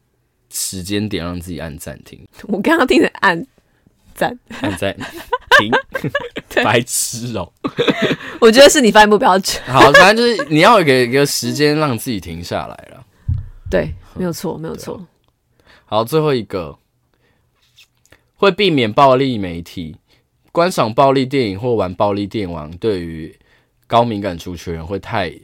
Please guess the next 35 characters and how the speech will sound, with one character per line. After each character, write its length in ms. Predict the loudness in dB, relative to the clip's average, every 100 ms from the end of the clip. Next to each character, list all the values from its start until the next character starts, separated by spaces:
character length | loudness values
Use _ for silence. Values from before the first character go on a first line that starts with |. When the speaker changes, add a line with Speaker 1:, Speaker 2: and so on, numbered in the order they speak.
| -20
Speaker 1:
难 200 | -14 -14
以 60 |
负 260 | -14 -14 -14
荷， 220 | -12 -12 -12
更 240 | -10 -10
别 180 | -10 -14
说 280 | -14 -12 -10
要 120 | -10
看 240 | -12 -14 -16
恐 160 | -18 -20 -20
怖 160 | -20 -20 -18
片。 200 | -20 -20 _ _ _ _ _ _ _ _
Speaker 2:
是 220 | -18 -6 0
这 200 | 4 6
样 180 | 4 2
子 140 | -4
的 80 | -4
吗？ 60 |
Speaker 1:
我 40 | -2
是， 500 | 0 -2 -2 -2 -4 -14 _ _ _
但 160 | 2 6
我 100 | 6
不 100 | 4
怕 160 | 2
看 200 | 2 2
恐 160 | -4 -6
怖 160 | -6 -6
片， 200 | -6 -8
恐 140 | -6
怖 60 | -4
片 140 | -4
反 140 | -4 -6
而 100 | -10
还 220 | -14 -16
好。 220 | -14 -16